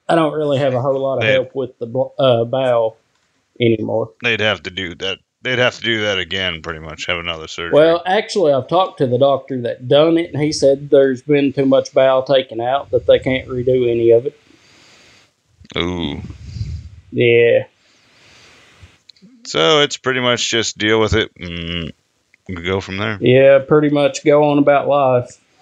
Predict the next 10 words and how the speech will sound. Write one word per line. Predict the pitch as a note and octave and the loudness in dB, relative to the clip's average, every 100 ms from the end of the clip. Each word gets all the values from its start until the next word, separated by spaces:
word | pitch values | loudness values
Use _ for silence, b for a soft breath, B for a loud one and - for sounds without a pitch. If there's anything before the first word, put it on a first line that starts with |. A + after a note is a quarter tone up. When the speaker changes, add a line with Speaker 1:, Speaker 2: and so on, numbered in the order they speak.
| _ _ _ - - - - - - - _ - B B B B | _ _ _ -20 -20 -20 -18 -16 -18 -20 _ -20 B B B B
Speaker 2:
Now, | - A2+ B2+ B2+ B2+ - _ _ _ _ _ - | -4 0 2 4 0 -4 _ _ _ _ _ -10
does | A2 G#2 | -8 -2
that | A#2 A#2+ | 0 0
affect | A2 A2 G#2 - | 0 -4 -4 -6
your | G2 F#2+ F#2 | -6 -4 -2
hunting | G#2 G#2 G#2 G#2 | -4 -4 -6 -6
at | G2+ | -4
all? | G#2 G#2+ G2+ | -4 -6 -2
Speaker 1:
It | D3+ D3+ | 0 2
does | C#3+ C3+ C3+ C3 C3 B2 | 0 0 0 -2 -8 -14